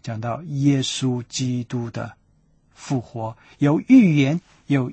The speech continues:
应验了。那么旧约是这样，新约也应验了。整体来说呢，新约圣经讲的是耶稣基督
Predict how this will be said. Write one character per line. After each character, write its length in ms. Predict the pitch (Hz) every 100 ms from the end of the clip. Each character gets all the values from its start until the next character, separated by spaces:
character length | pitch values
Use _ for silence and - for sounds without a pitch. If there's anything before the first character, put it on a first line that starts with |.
| -
应 280 | 220 143 120
验 160 | 127
了。 160 | - - _ _ _ _ _ _ _ _ _ _ _ -
那 100 | 240
么 100 | 240
旧 180 | - 285
约 140 | 226
是 160 | 180 170
这 120 | 208
样， 220 | 175 160
新 260 | 147 214 208
约 220 | 208 196
也 600 | 160 143 139 143 143 160 -
应 340 | 226 202 160
验 200 | 147 170
了。 180 | 131 120 -
整 220 | 175 196
体 120 | 202 170
来 200 | 127 131
说 220 | 143 139
呢， 160 | 131 - _ _ - -
新 220 | - 240
约 120 | 220
圣 220 | 196 202
经 220 | 147 175 160
讲 280 | 143 110
的 140 | 113 135
是 160 | - 139
耶 180 | 170 185
稣 160 | 180
基 180 | 160 180
督 260 | 170 175